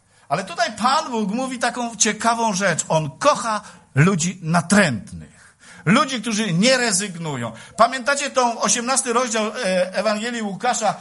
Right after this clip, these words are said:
gdzie jest mowa o tej ubogiej wdowie, która prosi tego niesprawiedliwego sędziego: "Wstaw się za mną". Tam jest takie słowo: "On nie bał się Boga,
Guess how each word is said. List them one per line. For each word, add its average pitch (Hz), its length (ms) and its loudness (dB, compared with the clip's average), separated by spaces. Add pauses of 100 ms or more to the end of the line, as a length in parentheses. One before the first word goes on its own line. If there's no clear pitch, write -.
(120)
gdzie 165 120 -4
jest 196 160 -2
mowa 240 280 4
o 220 80 0
tej 220 200 -4
ubogiej 226 460 0
wdowie, 220 400 -4
która 202 260 -2
prosi 233 360 -6
tego 214 240 -4
niesprawiedliwego 214 1040 -2
sędziego: 160 600 -4 (600)
"Wstaw 226 440 2
się 170 200 -4
za 143 200 2
mną". 113 360 -6 (1120)
Tam 151 140 -6
jest 180 140 -4
takie 165 220 -4
słowo: 160 360 -2
"On 131 140 -4
nie 165 140 -4
bał 156 180 -4
się 127 160 -10
Boga, 170 600 -2